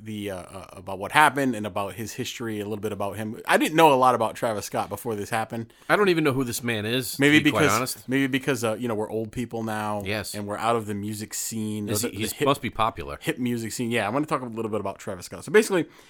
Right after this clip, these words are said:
Speaker 1: he's out of Houston, the great state of Texas.
Speaker 2: Love Texas.
Speaker 1: I lived in Houston
Speaker 2: Love
Speaker 1: for
Speaker 2: it.
Speaker 1: a number of years. It's, it's actually kind of a pit.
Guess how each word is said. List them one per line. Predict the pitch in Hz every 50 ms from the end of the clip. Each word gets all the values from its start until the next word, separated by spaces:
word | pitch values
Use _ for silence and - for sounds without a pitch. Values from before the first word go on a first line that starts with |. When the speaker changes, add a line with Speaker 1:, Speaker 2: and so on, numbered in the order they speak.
| - - _
Speaker 1:
he's | - - 151 147
out | 185 208 185
of | -
Houston, | - - 202 208 - - - - 120 160 214 - _ _ -
the | 113 113
great | 98 - 127 143 143 139
state | - - 147 131
of | 113 95
Texas. | - - 156 131 - - 123
Speaker 2:
Love | 165 233 185 -
Texas. | - 110 95 - - - 143
Speaker 1:
I | 160
lived | 208 233 190 165
in | 156 120
Houston | 113 135 123 - 95 - 151
Speaker 2:
Love | 127 131 123 104
Speaker 1:
for | 92
Speaker 2:
it. | - -
Speaker 1:
a | -
number | 113 127 120 117 110
of | 98
years. | 101 104 98 98 107 113 -
It's, | - - -
it's | 117 110 - -
actually | 139 127 - - 117 -
kind | - 123 110
of | 95
a | 90
pit. | - - - 110 90 -